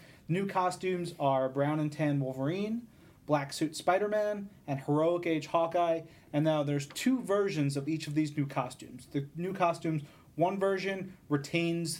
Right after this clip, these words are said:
that character's class. So Spider-Man, if he's an infiltrator in his regular costume, there's a black suit Spider-Man which retains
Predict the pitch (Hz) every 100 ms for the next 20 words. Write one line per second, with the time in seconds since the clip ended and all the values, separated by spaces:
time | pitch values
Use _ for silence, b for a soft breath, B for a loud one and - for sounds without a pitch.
0 | - 151 151 - 170 165 160 165 160 147
1 | 143 - 170 165 170 - - 147 139 139
2 | B - - 156 151 156 151 147 147 160
3 | 139 143 151 139 143 147 156 147 147 147
4 | 147 139 139 139 165 170 160 165 160 156
5 | 160 147 131 131 139 139 139 143 - 143
6 | 139 139 131 131 131 135 139 139 139